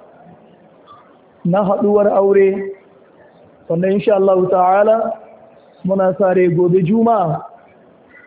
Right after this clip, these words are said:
za a ɗaura wannan aure insha Allah. Wanda ya sa muka ga akwai buƙatuwar mu haɗu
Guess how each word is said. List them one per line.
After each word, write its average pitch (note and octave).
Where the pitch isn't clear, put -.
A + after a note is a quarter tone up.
za G3
a F#3+
ɗaura F3+
wannan F3
aure F#3+
insha F#3+
Allah. D#3+
Wanda G#3+
ya G#3+
sa A3
muka G#3+
ga G3+
akwai A3
buƙatuwar G#3
mu G3
haɗu G#3+